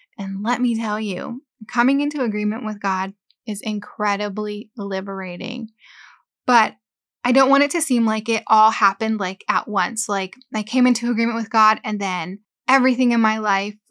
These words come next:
was easy and perfect. And no. <laughs> Um, yes, I came into agreement with God.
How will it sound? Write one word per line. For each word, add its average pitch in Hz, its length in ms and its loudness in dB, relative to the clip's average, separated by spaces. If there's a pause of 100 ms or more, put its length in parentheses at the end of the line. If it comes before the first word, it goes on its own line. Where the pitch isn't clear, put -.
(600)
was 202 840 -4 (220)
easy 220 640 0
and 208 440 -4
perfect. 208 680 -4
And 190 400 -6 (320)
no. 214 260 0 (540)
<laughs> 226 100 0 (560)
Um, 214 480 2 (1040)
yes, 247 240 2
I 233 80 2
came 269 260 0
into 294 220 2
agreement 226 300 0
with 220 180 -2
God. 190 380 0